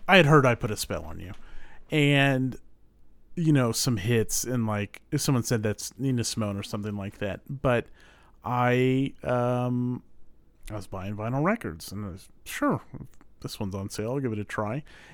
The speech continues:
And this is specifically Nina Simone, I Put a Spell on You, reissued by Acoustic Sounds. Acoustic Sounds is a company out of Salina, Kansas that does fantastic, top-of-the-line, uh,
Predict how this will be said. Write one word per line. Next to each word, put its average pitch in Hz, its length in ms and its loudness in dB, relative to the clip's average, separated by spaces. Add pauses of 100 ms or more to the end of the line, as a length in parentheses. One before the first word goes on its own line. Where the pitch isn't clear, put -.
And 139 160 6
this 170 220 6
is 143 120 4
specifically 131 640 0
Nina 131 280 4
Simone, 117 360 2
I 113 140 0
Put 143 180 -2
a 113 40 0
Spell 113 360 0
on 107 160 0
You, 101 400 -2
reissued 135 640 -2
by 101 160 0
Acoustic - 560 -8
Sounds. - 460 -8
Acoustic - 420 -6
Sounds 120 340 -2
is 104 100 -6
a 104 60 -6
company 110 400 -6
out 98 120 -4
of 95 80 -8
Salina, 98 500 -8
Kansas 95 560 -10
that - 220 -6
does 101 280 -6 (120)
fantastic, 131 1300 -4 (300)
top-of-the-line, 101 1120 2 (600)
uh, 98 360 -4